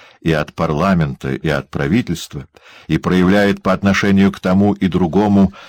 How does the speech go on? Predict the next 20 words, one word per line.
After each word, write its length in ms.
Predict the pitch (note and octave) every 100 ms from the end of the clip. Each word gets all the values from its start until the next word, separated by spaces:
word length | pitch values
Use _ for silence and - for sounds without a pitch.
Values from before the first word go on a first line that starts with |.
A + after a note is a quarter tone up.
| -
такое 400 | - F2 G2+ G2+
глубокое 720 | F#2+ F#2+ F#2+ F#2+ G#2+ G#2+ F#2+
равнодушие, 880 | F#2+ F2 F2 F2 D#2+ B2 - E2+ C#2 - _ _ _
что 240 | - - D#2
подобный 540 | E2+ D2+ F#2+ D#2 F2+
порядок 500 | - E2 E2+ F2 F2
вещей 580 | E2 D#2+ - F2 F2+ F2 - -
начинает 580 | D#2 D#2 D#2 D#2 E2 D#2+
внушать 540 | D2 D#2 - E2 E2
мне 180 | D#2+ D#2
самые 460 | D#2+ D#2+ D#2 D#2+ D#2+
серьезные 840 | - D#2+ C#2 E2 A2 G#2 G#2 G#2
и 260 | - E2 F#2
тревожные 800 | - E2+ C#2 D2+ D2 D2 C#2+ C#2
опасения". 760 | D#2+ D2+ D2 C#2 C2 B1+ B1+ _ _ _ _ _ _ _ _ _ _ _ _ _ _ _ _ _ _ _ - - - _ -
Работал 540 | E2 D#2 B2 F#3+ F3+
Диккенс, 520 | G#2+ E3 E3+ D3 - F#2
не 120 | F2+
покладая 600 | F2+ - D#2+ D#2 G2 E2
рук. 320 | C2+ - -